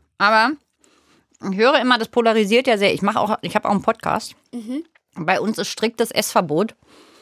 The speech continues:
Speaker 1: weil die, ähm, deswegen ist es auch so komisch für mich gerade, ähm, weil das polarisiert derartig, Leute finden das einfach richtig scheiße.
Speaker 2: Oh, scheiße. Sorry, Leute.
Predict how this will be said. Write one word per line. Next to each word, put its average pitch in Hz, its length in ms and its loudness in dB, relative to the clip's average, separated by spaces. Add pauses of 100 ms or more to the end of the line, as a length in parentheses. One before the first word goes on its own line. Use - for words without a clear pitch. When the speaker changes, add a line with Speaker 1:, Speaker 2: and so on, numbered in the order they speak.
(120)
Speaker 1:
weil 170 280 2
die, 220 240 2
ähm, 196 680 2
deswegen 190 420 2
ist 170 160 -6
es 196 120 -4
auch 160 80 -4
so 160 100 -6 (200)
komisch 202 280 0
für 139 100 -6
mich 139 140 -6
gerade, 156 240 -4 (580)
ähm, 190 600 0 (460)
weil 175 240 2
das 220 140 -4
polarisiert 214 680 0
derartig, 226 1080 -2 (200)
Leute 208 280 0
finden 226 420 -2
das 262 240 -8
einfach - 400 -8
richtig 175 420 -12
scheiße. - 480 -8 (520)
Speaker 2:
Oh, 185 180 -10
scheiße. 185 540 -6 (800)
Sorry, 214 380 2
Leute. 196 500 -2